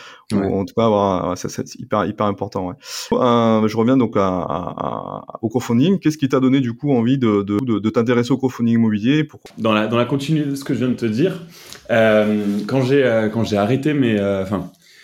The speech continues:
Speaker 2: j'ai, j'ai terminé mes études en expertise comptable et je suis allé travailler dans un cabinet d'expertise comptable, assez logiquement. Donc, je faisais de la supervision comptable, je révisais des comptes, euh, de, de sociétés. Euh, et, euh, j'ai fait ça pendant deux ans.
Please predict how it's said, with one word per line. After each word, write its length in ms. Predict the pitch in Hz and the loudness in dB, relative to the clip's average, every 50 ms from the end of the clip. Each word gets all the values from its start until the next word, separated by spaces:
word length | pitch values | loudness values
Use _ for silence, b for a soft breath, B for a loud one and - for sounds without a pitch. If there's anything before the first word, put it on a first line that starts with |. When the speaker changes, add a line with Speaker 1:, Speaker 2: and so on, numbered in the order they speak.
| b b b b b b b _ _ _ _ _ _ _ _ _ _ | b b b b b b b _ _ _ _ _ _ _ _ _ _
Speaker 2:
j'ai, 260 | 117 104 113 110 113 | -6 -2 0 2 2
j'ai 160 | 110 110 117 113 | 2 0 0 0
terminé 400 | 151 156 151 160 160 160 165 165 | 0 0 2 4 4 4 4 4
mes 160 | 151 135 117 | 4 4 2
études 240 | 120 117 - 143 135 | 0 -2 0 0 0
en 100 | 120 120 | 0 0
expertise 460 | 117 120 - 123 120 - - 110 - | 0 -2 -2 -4 -4 -4 -8 -10 -4
comptable 380 | - 120 110 143 147 156 143 | -4 -2 0 2 2 2 2
et 20 | 123 | 0
je 60 | - | -2
suis 120 | - - | 0 0
allé 140 | 104 107 107 | 2 2 0
travailler 240 | 107 - 120 123 131 | 0 0 0 2 2
dans 160 | 135 123 107 | 2 2 2
un 80 | 107 104 | 0 2
cabinet 360 | 113 117 113 117 123 117 113 | 2 0 2 2 2 2 2
d'expertise 440 | 120 117 - - - - - - - | 2 0 -2 -4 -10 -12 -12 -16 -10
comptable, 380 | - - 95 90 104 117 120 101 | -6 -6 -2 0 0 0 0 0
assez 160 | 92 - 101 | -2 -2 -2
logiquement. 480 | 90 92 92 92 92 - 104 113 123 120 | -2 -2 -4 -6 -6 -4 -2 0 2 2
Donc, 140 | 101 92 | 0 -2
je 60 | - - | -4 -8
faisais 200 | 98 95 101 98 | -4 -4 -2 -2
de 40 | |
la 100 | 95 92 | -4 -6
supervision 580 | - - - - 107 101 101 101 95 98 98 90 | -8 -10 -6 -4 -2 -2 0 -2 -2 -2 -4 -4
comptable, 380 | 95 95 90 87 98 107 107 107 | -4 -8 -4 -2 -2 -2 -2 -2
je 80 | - | -6
révisais 320 | 98 92 90 90 92 104 92 | -8 -8 -8 -4 -4 -4 -4
des 120 | 90 87 | -4 -8
comptes, 320 | - - 120 127 - - B B B B B B B - | -6 -6 -8 -8 -8 -12 B B B B B B B -8
euh, 140 | 98 92 92 | -4 -4 -2
de, 240 | 90 98 95 95 92 | -2 0 0 0 0
de 140 | 90 98 92 | 0 -2 -4
sociétés. 640 | 90 - 104 - - 101 92 92 120 131 151 - b b b b b b _ 95 | -4 -4 -6 -4 -4 -6 -4 -2 -2 -2 -2 -4 b b b b b b _ -2
Euh, 640 | 101 101 98 95 98 98 95 95 95 92 95 95 92 90 90 | -2 0 2 2 2 2 2 2 2 2 0 -2 -4 -2 0
et, 200 | 98 101 101 98 | 0 2 4 4
euh, 380 | 95 95 95 95 95 92 90 | 4 4 4 2 2 2 0
j'ai 100 | 90 98 | 0 -2
fait 140 | 87 113 107 | -2 -4 -2
ça 100 | - 156 | -2 -2
pendant 300 | - 131 113 104 101 95 | 0 2 2 2 2 2
deux 240 | 98 131 147 135 123 | 2 2 2 2 2
ans. 280 | 120 143 170 - _ | 0 -2 -4 -10 _